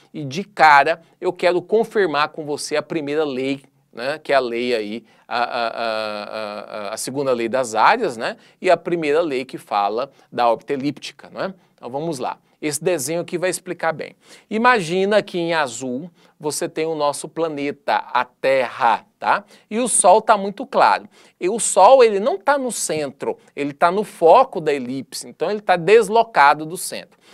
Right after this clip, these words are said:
E lembrando que existem virtualmente aí dois focos, mas vamos imaginar que o Sol só tá em um deles, né, num foco desse. Imagina que a Terra, ela então, ah, ah, translada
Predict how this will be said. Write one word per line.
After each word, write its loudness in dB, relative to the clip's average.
E -6
lembrando 0
que -8
existem -6
virtualmente -4
aí -8
dois -6
focos, -4
mas -2
vamos -2
imaginar -4
que -12
o -6
Sol 0
só -2
tá 2
em -6
um -6
deles, -6
né, -8
num -8
foco -8
desse. -16
Imagina 0
que -4
a 0
Terra, 2
ela 2
então, -4
ah, -4
ah, -16
translada 2